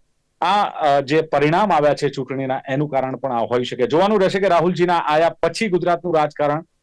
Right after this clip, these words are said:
કઈ તરફ જાય છે, કયા નવા સમીકરણો ઉપસ્થિત થશે. ચર્ચાનું સમાપન કરીએ છીએ.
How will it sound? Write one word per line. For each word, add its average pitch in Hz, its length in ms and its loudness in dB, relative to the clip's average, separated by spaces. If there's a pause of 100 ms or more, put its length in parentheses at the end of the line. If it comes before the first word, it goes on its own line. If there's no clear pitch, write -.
(200)
કઈ 160 160 2
તરફ 165 240 0
જાય 160 200 2
છે, 185 120 -4
કયા 143 240 2
નવા 135 240 0
સમીકરણો 120 680 -4
ઉપસ્થિત 117 460 -6
થશે. - 320 -12
ચર્ચાનું 160 340 0
સમાપન 170 360 0
કરીએ 202 200 2
છીએ. 214 120 -2